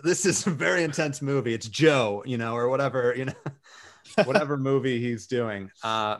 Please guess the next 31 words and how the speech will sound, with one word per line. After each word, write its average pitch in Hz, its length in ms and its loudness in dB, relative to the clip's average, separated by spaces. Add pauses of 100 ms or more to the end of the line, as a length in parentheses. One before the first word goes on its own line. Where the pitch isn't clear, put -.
it's 143 140 -2
Mandy. 131 520 0 (100)
That's, 135 240 -2
that's 143 300 0
who 135 160 4
he, 117 160 0 (120)
like, 123 280 -2
<laughs> - 60 -6
no. 107 380 -4
Uh, 120 280 -2 (760)
yeah, 139 240 -4
I 139 100 2
would 175 140 -2
love 160 200 0
to 156 80 -4
see 113 180 -6
Nick 95 200 -8
Cage 90 280 -8
as 92 120 -14
that. 87 260 -10
I 131 80 -4
think 202 220 -4
they're 147 140 2
all 151 220 2
great 131 240 2
choices. 113 400 -4
This 139 160 -4
all, 175 280 4
almost 156 260 0
makes 139 280 -2
me 127 240 -4